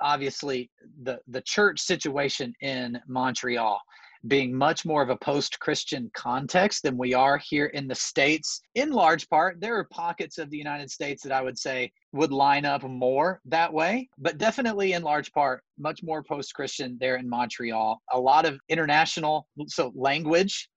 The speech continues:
so French, obviously, so there's language barriers, there's political barriers. I would love to hear you talk about youth ministry in your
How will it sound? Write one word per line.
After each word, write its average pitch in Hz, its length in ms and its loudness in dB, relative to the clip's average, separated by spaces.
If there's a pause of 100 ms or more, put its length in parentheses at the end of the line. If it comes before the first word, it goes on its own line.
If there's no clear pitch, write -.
(100)
so 135 220 -2
French, 156 580 -2
obviously, 160 680 2
so - 160 -8
there's 135 220 -2
language 151 460 -4
barriers, 160 420 2
there's 135 240 -4
political 160 360 0
barriers. 143 580 -4 (160)
I 185 100 6
would 208 160 2
love 202 440 2
to 196 100 -6
hear 185 240 -2
you 156 240 -6
talk 143 260 0
about 127 320 -6
youth 156 240 -2
ministry 143 600 -6
in 120 220 -4
your 131 300 2